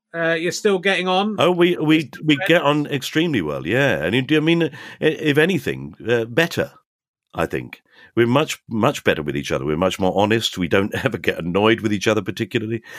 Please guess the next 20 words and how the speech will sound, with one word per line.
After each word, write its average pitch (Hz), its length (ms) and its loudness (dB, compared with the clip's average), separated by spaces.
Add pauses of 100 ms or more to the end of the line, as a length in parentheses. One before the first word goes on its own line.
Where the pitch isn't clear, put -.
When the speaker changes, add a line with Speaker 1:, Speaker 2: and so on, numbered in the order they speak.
(160)
Speaker 2:
It's, 123 220 -2
uh, 139 80 2 (100)
you 123 80 0
know, 98 60 0
we've 107 160 2
all 113 120 4
gone, 107 220 2
"Yeah, 120 200 4
yeah, 98 180 4
yeah, 82 240 0
you're 85 220 0
doing 82 260 0
that 76 140 -2
thing 73 140 -6
again. 71 280 -4
I 82 60 0
don't 71 200 -6
care." 65 260 -10 (520)
You 76 60 -6
know, 67 120 -4